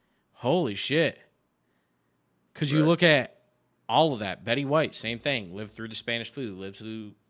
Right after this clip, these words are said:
Speaker 1: through swine flu, lived through World War Two, like, Vietnam, Korea, like, and that was the wild story about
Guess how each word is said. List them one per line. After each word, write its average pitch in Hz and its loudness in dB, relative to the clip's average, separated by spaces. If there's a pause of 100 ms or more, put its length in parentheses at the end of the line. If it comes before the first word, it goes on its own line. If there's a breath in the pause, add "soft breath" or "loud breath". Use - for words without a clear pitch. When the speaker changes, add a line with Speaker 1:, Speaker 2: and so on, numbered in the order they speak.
(200)
Speaker 1:
through 120 -6
swine 135 -6
flu, 90 -10
lived 104 -10
through 117 -8 (300 soft breath)
World 123 -8
War 135 -2
Two, 127 0
like, 95 -10 (2000)
Vietnam, 151 4
Korea, 143 4
like, 101 -6 (580 soft breath)
and 143 -4
that 160 2
was 151 -4
the 139 -6
wild 120 0
story 131 -2
about 117 -2